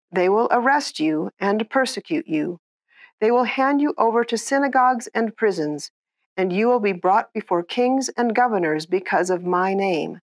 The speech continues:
This will give you an opportunity to testify. So make up your minds not to prepare your defense in advance, for I will give you words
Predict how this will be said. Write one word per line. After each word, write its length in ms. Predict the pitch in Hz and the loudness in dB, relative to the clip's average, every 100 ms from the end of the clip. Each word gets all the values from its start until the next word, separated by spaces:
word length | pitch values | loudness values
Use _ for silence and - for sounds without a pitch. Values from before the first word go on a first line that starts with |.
| _ _ _ _ _ _ | _ _ _ _ _ _
This 400 | 170 240 285 - - | -2 0 0 -2 -2
will 120 | 202 | 0
give 240 | 196 185 | 2 0
you 400 | 185 254 262 180 | 0 2 2 2
an 180 | - 185 | 0 0
opportunity 680 | 165 175 180 190 170 175 170 | 0 -2 -4 -2 -2 0 -4
to 120 | 202 | -4
testify. 800 | 208 254 269 - 202 151 156 160 175 _ _ _ _ _ _ | -2 0 0 -4 -2 0 0 -2 -10 _ _ _ _ _ _
So 160 | - 294 | -4 0
make 280 | 285 330 370 | 2 2 2
up 140 | 440 | 0
your 100 | - | 0
minds 400 | 208 180 175 180 | 2 2 2 0
not 280 | 180 226 - | 2 2 0
to 100 | 302 | -4
prepare 360 | 294 254 - 175 | -6 -6 -2 0
your 180 | 165 165 | 0 0
defense 420 | 170 - 160 160 | -2 -2 -2 -2
in 160 | 185 | -2
advance, 640 | 175 165 214 170 - - - _ _ _ | -2 0 0 0 -4 -8 -16 _ _ _
for 160 | - - | -4 2
I 120 | 247 | 4
will 160 | 277 285 | 4 2
give 240 | 220 311 | 2 0
you 160 | 269 202 | 2 0
words 480 | 156 160 170 165 | 2 2 2 0